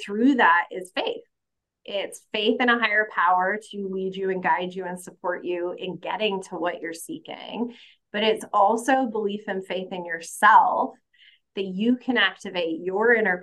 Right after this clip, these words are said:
power to do what you're planning to do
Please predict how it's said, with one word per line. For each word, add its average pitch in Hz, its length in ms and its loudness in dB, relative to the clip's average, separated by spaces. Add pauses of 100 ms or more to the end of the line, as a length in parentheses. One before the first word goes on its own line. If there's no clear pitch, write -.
power 170 500 -4 (120)
to 180 100 -8 (220)
do 240 380 2
what 226 260 0
you're 180 380 -2 (260)
planning 233 560 4
to 190 180 -6
do 165 360 -2